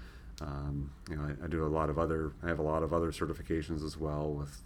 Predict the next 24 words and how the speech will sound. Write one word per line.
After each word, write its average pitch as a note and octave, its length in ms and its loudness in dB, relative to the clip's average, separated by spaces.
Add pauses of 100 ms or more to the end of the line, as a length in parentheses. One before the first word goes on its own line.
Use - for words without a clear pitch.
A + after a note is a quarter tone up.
(120)
with D2+ 140 -8
functional D2+ 520 -4
movement D2+ 480 0
and, C#2 180 -4 (560)
uh, C#2+ 120 -4
something D2 240 0
called C#2+ 180 -2
fist, - 440 0
F - 140 -6
I D2+ 120 0
S D2+ 200 -2
T, D#2 320 2
which C#2+ 180 -2
is C#2 100 -8
the D2 200 -4 (160)
Fit E2 140 2
Institute D2+ 460 -2
Slow D#2 260 0
Twitch. - 420 -2 (540)
Uh, C#2 200 -2
and D2 100 0
then D2 120 2
Bike D2+ 280 2
Fit, - 400 0